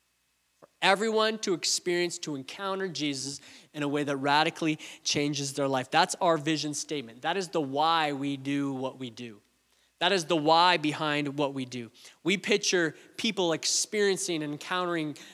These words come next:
God's presence through worship. It's why we worship the way we worship. We experience in people encountering God through the message, through teaching. That's why we teach. We see people experiencing the presence of God in life groups,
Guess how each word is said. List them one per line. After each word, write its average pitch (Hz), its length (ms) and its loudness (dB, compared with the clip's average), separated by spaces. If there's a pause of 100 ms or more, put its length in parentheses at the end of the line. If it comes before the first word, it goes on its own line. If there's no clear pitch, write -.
(140)
God's 180 300 4
presence 156 540 -2
through 170 180 -4
worship. 160 560 -2
It's - 160 -12
why 185 180 4
we 170 140 0
worship 185 580 0
the 165 80 -6
way 160 200 0
we 165 120 2
worship. 190 460 -4 (640)
We 202 80 -2
experience 220 500 0
in 190 80 -4
people 196 380 0
encountering 190 580 -2 (320)
God 190 400 6
through 196 220 -6
the 165 80 -2
message, 185 480 0
through 185 140 -4
teaching. 185 440 -4
That's 156 240 -6
why 190 140 2
we 185 160 -2
teach. - 420 -4 (300)
We 208 180 0
see 220 340 2
people 208 380 -4
experiencing 220 800 -2
the 180 60 -4
presence 202 340 -4
of 190 80 -8
God 180 320 -2
in 180 100 -4
life 185 360 -2
groups, - 420 -10